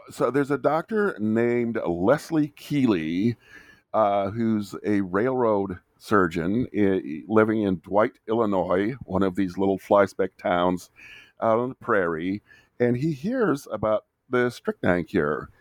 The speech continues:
Now, Keeley had started selling a liquor cure through the mail order in eighteen eighty, and it wasn't too successful,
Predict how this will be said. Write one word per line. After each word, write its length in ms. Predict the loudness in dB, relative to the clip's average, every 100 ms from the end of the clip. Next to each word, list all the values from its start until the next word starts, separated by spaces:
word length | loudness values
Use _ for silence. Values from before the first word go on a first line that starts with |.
| _ _ _ _ -4
Now, 200 | 0 0
Keeley 600 | 0 -4 -2 2 2 0
had 260 | 0 -2 -4
started 480 | -4 0 2 0
selling 640 | -10 -2 2 2 0 -4 -2
a 120 | 0
liquor 300 | 0 -2 -8
cure 600 | _ -2 2 2 0 -2
through 220 | -4 -2
the 60 | -2
mail 260 | 0 0
order 640 | 0 0 0 -2 -2 -2 -8 _ _ -2
in 160 | 0 0
eighteen 360 | -4 -2 -6 -2
eighty, 400 | 0 0 -4 -8 -10 _ _ _ _ _ _ _ _ -4
and 560 | 0 0 0 0 -2
it 120 | -2
wasn't 360 | 2 2 2 -4 _
too 180 | 2 2
successful, 960 | 2 0 4 4 2 -2 0 0 -4